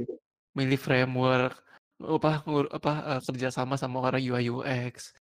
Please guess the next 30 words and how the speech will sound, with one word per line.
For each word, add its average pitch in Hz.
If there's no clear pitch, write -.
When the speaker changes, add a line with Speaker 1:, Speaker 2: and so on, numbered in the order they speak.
Speaker 2:
ngatur 131
data 127
masuk, 123
nge-, 139
nge-, 143
data 131
yang 127
ditampilin, 127
gimana 127
caranya 123
segala 123
macem. 123
Belum, 143
ntar 156
kalau 135
misalkan, 131
eee, 135
user-nya 147
nggak, 139
nggak 139
suka 131
sama 131
U 131
I-nya 123
atau 139
sama 127
cara, 131
cara 139
interaksinya. 127
Aduh, 160